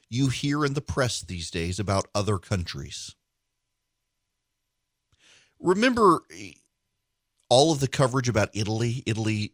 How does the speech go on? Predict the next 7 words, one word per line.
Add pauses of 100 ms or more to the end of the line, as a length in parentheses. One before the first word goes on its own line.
put
the
whole
country
on (340)
restrictive
lockdown.